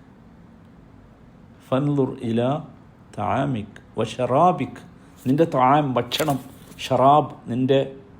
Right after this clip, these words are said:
പാനീയം, ആഹാരപാനീയങ്ങൾ, അതിലേക്ക് നീ നോക്ക്. "ലം യതസന്ന, ലം യതസന്ന." ഔ, അതിനൊരു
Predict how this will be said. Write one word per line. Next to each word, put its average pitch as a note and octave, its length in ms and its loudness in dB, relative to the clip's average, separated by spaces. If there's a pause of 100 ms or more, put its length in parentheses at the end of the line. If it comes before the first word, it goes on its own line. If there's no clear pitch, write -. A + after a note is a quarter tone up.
(560)
പാനീയം, C3+ 480 2 (200)
ആഹാരപാനീയങ്ങൾ, D3 960 2 (180)
അതിലേക്ക് G3+ 400 0
നീ G3 80 -2
നോക്ക്. E3+ 320 -2 (500)
"ലം G3+ 180 2 (120)
യതസന്ന, G3 760 0 (1400)
ലം C3+ 220 0 (200)
യതസന്ന." C#3 840 -2 (1300)
ഔ, G2 160 -4 (280)
അതിനൊരു F3 420 0